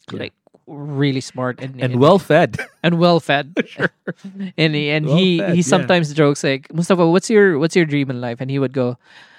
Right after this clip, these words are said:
Speaker 2: um, "My dream would be to have two wives."
Speaker 1: <laughs> Oh.
Speaker 2: Simple, direct. He knows what he wants.
Speaker 1: He knows what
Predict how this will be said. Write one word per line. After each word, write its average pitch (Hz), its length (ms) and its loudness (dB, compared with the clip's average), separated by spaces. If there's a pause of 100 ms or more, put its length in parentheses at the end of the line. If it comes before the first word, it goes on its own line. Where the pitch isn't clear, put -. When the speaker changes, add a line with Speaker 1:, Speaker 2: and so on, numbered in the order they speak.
(140)
Speaker 2:
um, 143 560 -4 (120)
"My 165 200 -4
dream 170 380 -2
would 156 260 -4
be 147 520 -2
to 143 120 -2
have 135 140 -2
two 143 120 -2
wives." 123 540 -6
Speaker 1:
<laughs> - 80 -18
Oh. 139 80 4 (1200)
Speaker 2:
Simple, 226 680 4
direct. 175 640 4
He 196 120 -2
knows 175 380 4
what 156 160 0
he 156 100 0
wants. 147 240 2
Speaker 1:
He 143 140 6
knows 151 400 4
what 156 140 -4